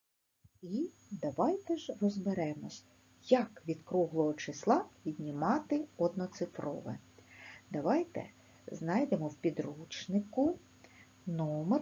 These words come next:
триста п'ятдесят чотири і розберемося, як же ж знаходять різницю чисел сорок і три. Зверніть увагу, сорок — це чотири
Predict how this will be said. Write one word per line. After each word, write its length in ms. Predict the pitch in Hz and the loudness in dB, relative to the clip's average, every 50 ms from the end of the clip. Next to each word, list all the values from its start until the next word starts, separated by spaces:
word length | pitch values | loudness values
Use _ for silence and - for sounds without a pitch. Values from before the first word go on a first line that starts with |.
| - - | 2 0
триста 420 | - 165 165 190 208 - - 320 | 2 4 4 4 2 0 -4 -4
п'ятдесят 640 | 320 - 269 208 - 151 - - - 151 180 247 262 - - | 0 2 0 2 2 -2 -6 -2 0 2 2 2 0 -2 -6
чотири 920 | - - 302 - - - - 170 156 147 143 143 147 143 147 160 180 202 240 240 - - - - - - - _ - - - - - - - - - - - - | -8 -8 -8 -10 -6 0 0 2 2 2 0 -2 -2 0 0 0 2 0 0 -2 -6 -14 -20 -20 -20 -20 -20 _ -20 -20 -20 -20 -20 -20 -20 -20 -20 -16 -10 -4
і 160 | 160 175 208 | -2 0 0
розберемося, 1040 | 254 285 - - - 330 339 359 381 349 311 240 185 165 156 - - - - 147 160 156 165 | 0 0 -2 -2 0 0 0 2 2 4 6 6 6 6 4 0 -4 -6 -6 -6 -6 -2 0
як 420 | 156 156 160 185 254 320 320 359 | 2 2 4 4 2 0 0 0
же 180 | 359 381 392 359 | 0 2 2 2
ж 80 | - | 2
знаходять 720 | - 226 208 202 202 202 - 208 240 302 302 - - - - | 6 8 8 8 8 6 4 4 4 4 4 2 0 2 4
різницю 640 | 240 220 208 196 190 185 208 254 262 - - 262 | 4 4 4 4 6 6 6 6 4 2 -2 -2
чисел 480 | 262 - - 262 233 208 - - 160 151 | -2 0 0 2 2 2 2 0 -2 -2
сорок 480 | - - - 190 240 254 247 - - 202 | -2 -2 0 2 2 2 0 -2 -2 -4
і 40 | |
три. 300 | 190 - - 156 147 - 214 - - - - - - - - - - - - - - - - - - - - | -4 -4 -2 -2 -2 -2 -4 -8 -16 -20 -20 -20 -20 -20 -20 -20 -20 -20 -20 -20 -20 -20 -20 -20 -20 -8 -4
Зверніть 460 | 151 143 143 143 165 214 262 - - | -4 -4 -2 0 0 0 0 0 -2
увагу, 420 | 226 180 165 156 147 - - - - | -4 -2 -2 -4 -4 -4 -6 -10 -14
сорок — 640 | - - - - - 160 190 202 180 160 143 135 135 - - - - - - - | -14 -14 -6 2 4 6 8 8 8 8 6 2 -6 -10 -16 -20 -20 -20 -20 -20
це 280 | - - 160 190 254 269 | -8 -2 -2 0 0 -2
чотири 640 | - - - - - - - 147 151 170 185 175 | -4 -6 -8 -8 -6 -4 -2 -2 0 0 -2 -4